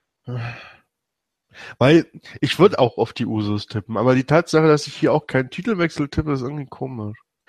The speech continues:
Jetzt kann man natürlich sagen, so kurz vor Weihnachten, Titelwechsel,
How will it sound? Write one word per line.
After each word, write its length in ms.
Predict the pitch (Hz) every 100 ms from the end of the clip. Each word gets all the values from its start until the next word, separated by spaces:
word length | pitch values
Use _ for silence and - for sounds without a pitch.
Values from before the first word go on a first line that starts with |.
| -
Jetzt 100 | -
kann 120 | - 135
man 80 |
natürlich 200 | 123 127 117
sagen, 200 | 120 110
so 40 |
kurz 220 | - -
vor 140 | 113 101
Weihnachten, 580 | 120 160 151 156 156 _ _ _ _ -
Titelwechsel, 680 | 123 156 156 151 160 165